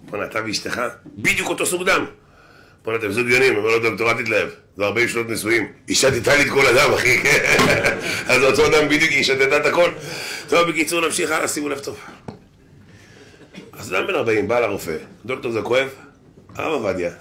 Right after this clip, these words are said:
היה צריך לעבור איזה משהו. בשיניים. ו-, ודרעי סיפר, אריה דרעי סיפר, משהו, הרב אמר משהו בבטן. והיה לו איזה משהו שהכניסו לו פעם את הצילום הזה, השם ישמור, לתוך ה-, מתוך הפה צילום לתוך המעיים, השם ישמור ויציל.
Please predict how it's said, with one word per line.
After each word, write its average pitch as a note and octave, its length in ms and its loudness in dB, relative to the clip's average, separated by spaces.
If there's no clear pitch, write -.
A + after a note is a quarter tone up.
היה A#2+ 100 -2
צריך A2+ 140 -6
לעבור A2+ 260 -2
איזה G2 160 -4
משהו. F2 260 -8
בשיניים. G2 480 -4
ו-, F#2+ 140 -4
ודרעי F#2+ 400 -6
סיפר, G#2 440 -4
אריה F#2 220 -2
דרעי G#2 160 -4
סיפר, G#2 520 -6
משהו, A2 200 -8
הרב G#2+ 280 -8
אמר A#2 200 -8
משהו A#2 200 -8
בבטן. G#2+ 300 -6
והיה G2 360 -2
לו A2 60 -8
איזה G2+ 140 -8
משהו A2+ 240 -4
שהכניסו G#2 280 -8
לו G2+ 120 -10
פעם A2+ 160 -6
את - 60 -16
הצילום G#2 340 -8
הזה, G#2 140 -4
השם A2 200 -10
ישמור, A2 240 -6
לתוך G#2+ 260 -8
ה-, G#2 220 -4
מתוך F#2+ 260 -10
הפה C#3+ 160 -8
צילום B2+ 340 -8
לתוך A2 180 -8
המעיים, A#2+ 300 -2
השם G2 180 -8
ישמור G2 220 -8
ויציל. G2 300 -8